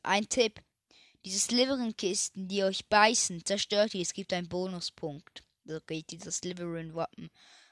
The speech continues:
auf den ganzen Punkt. Wenn ihr das habt, probiert ihr einfach immer weiter zu gehen, bis ihr durch den ganzen Zug seid. Wie gesagt,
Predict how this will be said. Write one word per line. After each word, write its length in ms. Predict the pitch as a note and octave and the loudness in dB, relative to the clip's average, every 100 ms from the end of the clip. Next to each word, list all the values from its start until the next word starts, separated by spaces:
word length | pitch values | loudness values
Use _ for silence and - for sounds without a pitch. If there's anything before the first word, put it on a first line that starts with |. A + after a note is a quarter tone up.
| - | -2
auf 320 | G3 F#3+ - | 2 6 4
den 240 | F#3+ F#3+ | 2 -4
ganzen 480 | F3+ F3 F3 - E3 | -2 -4 -4 -10 -10
Punkt. 400 | - E3 - - _ _ _ _ _ - _ | -10 -10 -10 -20 _ _ _ _ _ -20 _
Wenn 180 | F#3+ G#3+ | -2 4
ihr 100 | A3+ | 8
das 180 | A3 - | 8 6
habt, 540 | A#3+ C4 - - - _ _ _ _ _ _ _ _ _ _ _ _ _ _ _ _ _ _ - - | 8 8 6 -4 -16 _ _ _ _ _ _ _ _ _ _ _ _ _ _ _ _ _ _ -20 -12
probiert 520 | G3 F#3+ G3 A#3 - | -10 -6 2 2 2
ihr 380 | - A3+ A3+ A3 - - _ _ _ _ _ _ _ _ _ - | -4 2 4 4 -2 -20 _ _ _ _ _ _ _ _ _ -4
einfach 280 | A3 B3+ C4+ | -2 -2 -2
immer 240 | C4+ C4 | 0 6
weiter 260 | A#3+ B3 A#3+ | 8 6 0
zu 120 | A3 | -6
gehen, 380 | G#3+ G3 F#3+ F3 _ _ _ _ _ - | 2 2 2 -2 _ _ _ _ _ 2
bis 280 | B3+ B3 | 4 4
ihr 180 | - A#3 | 4 2
durch 200 | A3+ A3+ | 2 -2
den 160 | A3 G#3 | -4 0
ganzen 400 | G3 G#3 - G3 | 2 0 -4 -6
Zug 300 | - G3 - | -6 -6 -4
seid. 400 | F3+ C3+ - - _ _ _ _ _ _ _ _ _ _ _ _ _ _ _ - | -2 -4 -6 -16 _ _ _ _ _ _ _ _ _ _ _ _ _ _ _ -12
Wie 100 | G#3 | -4
gesagt, 520 | G#3 G#3+ G#3 F#3 - | 0 6 6 6 2